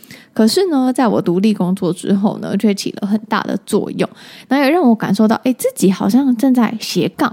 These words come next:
诶，就是是一个进行式的感觉。那过去呢，有很多人都会问我说，诶，你访谈那么多的故事啊，你对斜杠的定义是什么？那我的回答就是说，我觉得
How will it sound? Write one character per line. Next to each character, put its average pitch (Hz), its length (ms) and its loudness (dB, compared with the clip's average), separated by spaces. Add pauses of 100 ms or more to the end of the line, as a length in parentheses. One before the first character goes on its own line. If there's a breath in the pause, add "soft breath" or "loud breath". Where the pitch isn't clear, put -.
诶， 233 220 -8
就 214 120 -2
是 208 120 -2
是 196 160 0
一 190 60 2
个 - 260 -4
进 240 200 4
行 196 200 -2
式 196 180 0
的 - 100 -6
感 - 160 -6 (180)
觉。 - 220 -4 (760 soft breath)
那 294 340 2
过 359 220 2
去 330 200 2
呢， 214 220 6
有 208 160 4
很 220 160 4
多 196 180 4
人 196 120 4
都 202 100 4
会 214 100 4
问 208 220 2
我 - 160 -8
说， 180 400 -2
诶， 240 100 4
你 247 120 4
访 - 180 -2
谈 190 240 2
那 233 60 6
么 208 140 6
多 180 200 0
的 147 220 -2
故 - 260 0
事 - 360 -4
啊， - 320 -2
你 208 100 6
对 254 240 4
斜 190 160 0
杠 214 120 4
的 185 120 2
定 185 260 0
义 170 120 -2
是 - 160 -2
什 - 260 -2
么？ 214 200 -4 (600 loud breath)
那 453 120 2
我 226 80 6
的 185 100 4
回 180 180 2
答 190 240 2
就 226 180 2
是 185 400 2
说， 156 380 0
我 156 140 0
觉 - 160 -2
得 269 240 2